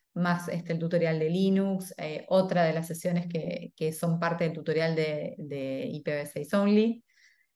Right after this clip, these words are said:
el, el Zoom Eventos, como la posibilidad de que, eh, los participantes online puedan interactuar, eh, remotamente con otros participantes del evento, la transmisión en vivo, que no necesariamente por ahí es,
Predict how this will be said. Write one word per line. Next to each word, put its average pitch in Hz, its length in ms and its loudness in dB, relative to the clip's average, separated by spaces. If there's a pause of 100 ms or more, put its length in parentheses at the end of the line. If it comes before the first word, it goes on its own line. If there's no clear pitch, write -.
(140)
el, 202 460 4
el 185 140 0
Zoom 208 220 2
Eventos, 226 640 4
como 175 400 0
la 165 180 0
posibilidad 175 680 0
de 175 180 0
que, 185 280 -2
eh, 160 260 -8
los 165 120 -12
participantes 165 640 -6
online 185 560 2
puedan 175 380 0
interactuar, 170 1040 2 (180)
eh, 156 120 -6
remotamente 185 680 2
con 156 160 -6
otros 170 240 -4
participantes 170 600 -4
del 151 100 -4
evento, 202 600 4 (400)
la 196 100 2
transmisión 208 400 4
en 233 220 6
vivo, 240 340 6
que 214 80 0
no 180 120 -4
necesariamente 180 640 -2
por 170 240 -4
ahí 170 180 4
es, 185 260 -2